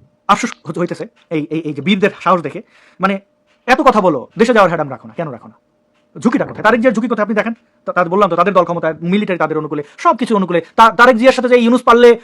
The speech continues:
ওই, ওই, ওইখানে এই কোমরের মধ্যে এরকম হাত দুটো দিয়ে এরকম ধরে না, মানে দুটো হাতকেই ধরে। তো কত আপন, তুমি আমার কত যে আপন। তো ইউনূস চারে, ইউনূসের গ্যাং, ওই যে এনসিপির সন্ত্রাসী বাহিনী, অন্যান্য চক্রান্তকারী, এদেরকে তো একটু ব্ল্যাঙ্ক চেক দিলেই, মানে ব্ল্যাঙ্ক চেক মানে সেফ এক্সিট। তারা তো তারেক জিয়ারকে সকাল বিকাল যে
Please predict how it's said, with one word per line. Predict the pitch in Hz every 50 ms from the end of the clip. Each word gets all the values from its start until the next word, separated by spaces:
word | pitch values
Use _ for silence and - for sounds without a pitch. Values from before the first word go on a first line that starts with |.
| - -
ওই, | 196 202
ওই, | 220 202 220
ওইখানে | 220 202 254 247 214
এই | 180 165
কোমরের | - 208 208 226 247 254
মধ্যে | 233 233 196 226
এরকম | - 220
হাত | - - 185
দুটো | 170 214 214
দিয়ে | 214 220 247
এরকম | 247 262 226
ধরে | 214 226
না, | 254 311 - _ _ _ -
মানে | 156 160
দুটো | 151 156 202
হাতকেই | 202 - - 254 320
ধরে। | - - 180 262 _ _ _ - - - _ _ -
তো | 196 190 175 - _ _ _ _ _ _ _ - -
কত | - 226
আপন, | 254 214 196 208 208 202
তুমি | 190 190 202
আমার | 202 190 190
কত | - 185 - 180
যে | 170
আপন। | 165 151 - 151 143 131 117 - _ _ _ _ _ _ _ _ _ _ _ -
তো | 302
ইউনূস | 277 285 285 294
চারে, | 240 302 269 262 254
ইউনূসের | 233 226 240 233 247 247
গ্যাং, | 196 214 214 208 202
ওই | 196 185
যে | 190 185
এনসিপির | 185 180 - 196 208 190 170 - -
সন্ত্রাসী | - 175 170 190 - 190
বাহিনী, | 175 165 170 170 165
অন্যান্য | 160 160 170 170 175
চক্রান্তকারী, | 175 - 175 185 175 175 175 165 156 147 - _ _ _
এদেরকে | 262 233 247 247 247 247
তো | 233
একটু | - 233
ব্ল্যাঙ্ক | 175 165 180 190 190
চেক | 214 190
দিলেই, | 160 185 185 190 175 147 131 - _ _ -
মানে | 156 147 143 131 131 - 151 143 _ 180
ব্ল্যাঙ্ক | 160 160 156 165 -
চেক | 180 208
মানে | 233 302 339 294
সেফ | - 220 202 180
এক্সিট। | 156 131 127 113 - _ _ -
তারা | 220 208
তো | 208 208 202 185 - - - _
তারেক | - 190 196 190
জিয়ারকে | 180 208 196 196 190 202
সকাল | 175 - 175 220 233
বিকাল | 185 190 196 180
যে | 180